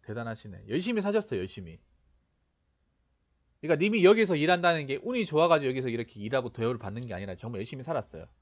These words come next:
그러니까 성인이 되고 나서는 약간 정신 차렸다고 봐야 되나, 이분이? 성인이 되고 나서는 약간 좀 악바리처럼 사신 것 같아요.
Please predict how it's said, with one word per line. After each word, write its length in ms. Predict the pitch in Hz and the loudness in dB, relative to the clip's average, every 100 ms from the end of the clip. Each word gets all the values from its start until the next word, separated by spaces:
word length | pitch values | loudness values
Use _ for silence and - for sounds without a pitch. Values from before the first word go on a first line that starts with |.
| _ _ | _ _
그러니까 300 | 147 151 135 - _ _ | -4 -2 -2 -6 _ _
성인이 440 | - 254 269 247 175 | 2 4 4 2 2
되고 200 | 180 180 | 2 2
나서는 420 | 147 147 139 120 | 0 0 -8 -8
약간 240 | 104 151 127 | -6 -4 -4
정신 240 | 117 135 | -6 -8
차렸다고 400 | 208 226 214 113 | -2 -2 -2 -6
봐야 100 | 90 | -8
되나, 140 | 90 101 | -10 -12
이분이? 320 | 90 92 82 _ _ _ _ _ _ _ _ _ - | -12 -14 -18 _ _ _ _ _ _ _ _ _ -4
성인이 360 | 226 233 226 | -2 0 0
되고 220 | 160 160 | 0 0
나서는 580 | 156 123 123 131 135 92 87 | 2 0 0 -4 -8 -8 -10
약간 360 | - 175 151 | -4 -2 -2
좀 200 | 165 139 - | -4 -10 -8
악바리처럼 520 | 214 - 226 202 135 | -8 -2 -2 -2 -6
사신 280 | - 151 147 | -10 -12 -12
것 60 | 92 | -12
같아요. 360 | 82 - 85 | -14 -16 -20